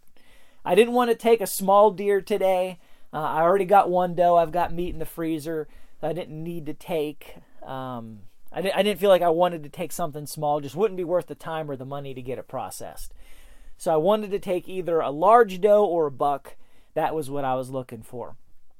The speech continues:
The bigger doe was just big enough, given the right opportunity, I would have pulled the trigger on it. But they just,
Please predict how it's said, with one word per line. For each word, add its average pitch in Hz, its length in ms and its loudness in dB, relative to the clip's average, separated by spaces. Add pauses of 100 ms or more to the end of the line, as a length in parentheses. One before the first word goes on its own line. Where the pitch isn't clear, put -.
(460)
The 151 140 -6
bigger 277 340 4
doe 254 280 6
was 175 200 2
just 269 640 4
big 254 180 0
enough, 214 640 -2 (120)
given 254 300 0
the 262 100 4
right 226 200 6
opportunity, 190 640 0
I 160 80 4
would 156 120 2
have 135 80 -10
pulled 156 200 -4
the 135 60 -8
trigger 127 360 -6
on 113 220 -8
it. - 100 -10 (560)
But 196 160 8
they 202 120 0
just, 214 320 0